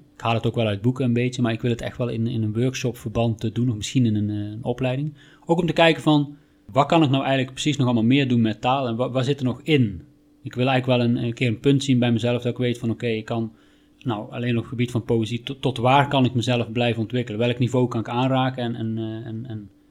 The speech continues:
en kom ik daar ooit overheen of niet? Dat zou ik voor mezelf wel, eh, wel willen weten.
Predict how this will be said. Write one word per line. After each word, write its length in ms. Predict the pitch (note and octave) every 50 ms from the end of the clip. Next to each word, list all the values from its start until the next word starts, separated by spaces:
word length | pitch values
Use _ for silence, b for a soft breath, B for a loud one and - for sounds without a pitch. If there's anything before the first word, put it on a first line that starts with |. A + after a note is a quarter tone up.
| _ _
en 140 | - A2 -
kom 180 | - B2+ A#2+ A2+
ik 60 | G#2
daar 140 | A#2 B2 B2+
ooit 220 | B2 A#2+ A#2 B2+
overheen 360 | A#2+ A2 G#2+ A2 B2 A#2+ A2
of 100 | G#2+ -
niet? 140 | B2+ B2 A2
Dat 100 | G#2 F#2+
zou 120 | A#2 A2+
ik 60 | A2 -
voor 100 | - A2+
mezelf 340 | G#2 G#2+ A#2+ - A2+ F#2+
wel, 260 | F2+ A#2 A2 G#2+ G#2+ G#2+
eh, 80 | G#2+
wel 140 | G#2+ A2 G#2+
willen 220 | G#2+ A2 G#2 G#2
weten. 280 | G#2+ A#2 A2+ G2+ -